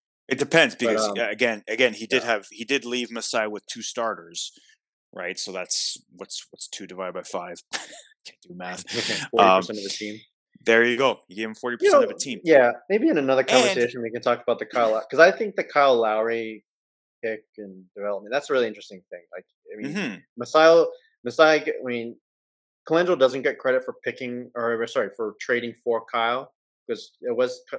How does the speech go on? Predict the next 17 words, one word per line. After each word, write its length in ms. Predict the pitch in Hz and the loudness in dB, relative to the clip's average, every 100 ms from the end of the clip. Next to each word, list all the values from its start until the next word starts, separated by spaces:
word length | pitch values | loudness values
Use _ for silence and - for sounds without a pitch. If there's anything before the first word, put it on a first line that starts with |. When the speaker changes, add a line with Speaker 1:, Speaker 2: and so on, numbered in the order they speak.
| - | -12
Speaker 2:
Colangelo 220 | 113 110 | -12 -12
who 100 | 107 | -12
did 160 | 101 104 | -10 -8
that. 220 | 117 127 - _ _ _ - | -6 -8 -8 _ _ _ -2
But 100 | - | 2
at 80 | 127 | 2
the 60 | |
same 220 | - 143 120 | 0 -4 -4
time, 240 | 131 117 | -6 -8
too, 160 | - 143 | -2 0
I 100 | 113 | 2
don't 220 | 135 120 | 0 -6
think 220 | 131 113 - _ _ _ _ | -10 -12 -14 _ _ _ _
both 220 | 127 131 - | -2 -2 -2
Colangelo 440 | 131 120 120 104 | -4 -2 -2 -2
or 180 | 123 127 | 0 0
Masai, 520 | 117 - 131 104 98 | 0 -4 -2 -2 -4